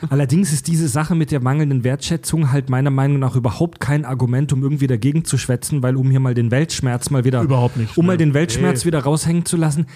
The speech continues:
Speaker 1: ist bei allen Sachen so. Tobi, wenn du das erste Mal in, äh, ins All fliegen wirst, äh, in, äh, ein paar Jahrzehnten, wird, wirst du dir die Hose verscheißen. Unsere Nachfahren,
Speaker 2: Das wird geil.
Speaker 1: unsere Na-, unsere, ey, unsere Nachfahren,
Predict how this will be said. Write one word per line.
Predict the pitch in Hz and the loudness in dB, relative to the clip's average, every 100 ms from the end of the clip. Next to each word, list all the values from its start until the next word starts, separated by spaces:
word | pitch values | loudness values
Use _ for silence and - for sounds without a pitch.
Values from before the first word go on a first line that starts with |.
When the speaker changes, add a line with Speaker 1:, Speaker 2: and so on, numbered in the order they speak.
| - - | -20 -18
Speaker 1:
ist | - | -6
bei | - - | -6 -6
allen | - 131 | -6 -4
Sachen | 127 110 120 | -4 -4 -4
so. | 95 101 92 - - - 113 - - - | -4 -4 -6 -10 -20 -20 -20 -20 -16 -2
Tobi, | 170 147 123 | 0 2 2
wenn | 127 | 2
du | 120 214 | 2 2
das | 196 156 | 2 0
erste | 170 - | -2 0
Mal | 160 156 165 | 2 2 2
in, | 160 147 147 | 2 2 2
äh, | 147 135 131 127 123 131 | 4 4 4 4 2 2
ins | 147 131 127 123 - | 2 2 4 2 0
All | 139 | -2
fliegen | 160 175 190 180 | 0 0 0 2
wirst, | 160 185 - - - | 2 2 0 -8 -6
äh, | 170 160 165 | -2 0 2
in, | 160 160 160 | 2 2 2
äh, | 151 160 156 156 147 | -2 -2 -2 0 0
ein | 151 | 0
paar | 131 147 160 135 | 0 2 2 0
Jahrzehnten, | 143 143 - 151 156 160 143 | -2 -2 0 0 2 0 2
wird, | 139 135 - - _ _ | 0 -2 -14 -20 _ _
wirst | 143 135 | -4 -2
du | |
dir | 147 | -2
die | 143 131 | 0 0
Hose | 156 160 | 0 0
verscheißen. | - 127 127 113 110 107 - - - - - | -4 -6 -4 -4 -4 -6 -8 -16 -20 -20 -8
Unsere | 147 127 139 | -4 -2 0
Nachfahren, | 139 190 - 185 196 | -2 -2 -2 -2 0
Speaker 2:
Das | 180 | -2
wird | 151 | -4
geil. | 147 120 127 - | -6 -6 -6 -2
Speaker 1:
unsere | 139 147 | 0 2
Na-, | 156 196 | 0 0
unsere, | 226 196 196 | -2 -4 -4
ey, | 254 | -2
unsere | 247 208 196 | 0 0 0
Nachfahren, | 202 214 285 - 220 208 | 2 2 0 -4 -4 -4